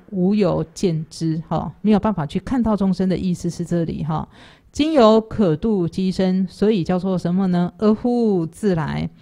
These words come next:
嗔大悲心，所以叫做甚是我愿，哈。所以这样子的一个众生可以让佛陀所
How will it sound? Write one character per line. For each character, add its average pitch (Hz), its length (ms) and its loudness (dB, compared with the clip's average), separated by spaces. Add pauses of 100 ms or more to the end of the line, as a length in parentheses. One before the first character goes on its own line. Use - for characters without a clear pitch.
(360)
嗔 294 380 2
大 233 180 2
悲 208 160 2
心， 208 320 0
所 202 160 -2
以 170 80 0
叫 170 160 -2
做 175 300 -2
甚 190 480 0
是 170 540 -4
我 151 220 -8
愿， 170 360 0
哈。 160 260 -6 (320)
所 254 120 0
以 214 100 4
这 226 140 2
样 214 120 4
子 185 140 -4
的 160 140 -2
一 180 100 -4
个 165 280 0
众 226 200 2
生 208 240 0
可 196 220 0
以 190 160 0
让 190 400 0
佛 180 200 -4
陀 180 160 -2
所 170 200 -4